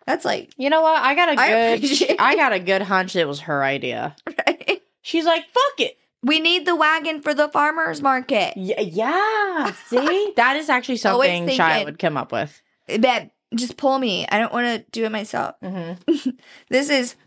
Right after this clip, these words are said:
Speaker 1: Farmer Dark is his username.
Speaker 2: Ugh.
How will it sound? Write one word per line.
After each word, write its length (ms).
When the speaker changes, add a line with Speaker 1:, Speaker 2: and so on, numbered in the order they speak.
Speaker 1:
Farmer 500
Dark 520
is 220
his 260
username. 460
Speaker 2:
Ugh. 340